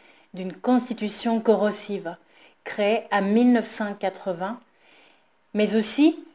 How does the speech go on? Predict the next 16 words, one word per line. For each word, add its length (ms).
accompagnées 560
d'un 160
appauvrissement 800
de 160
tous 240
les 200
éléments 340
fondamentaux 720
pour 220
l'être 260
humain, 240
la 100
santé, 560
l'éducation, 680
la 160
retraite. 540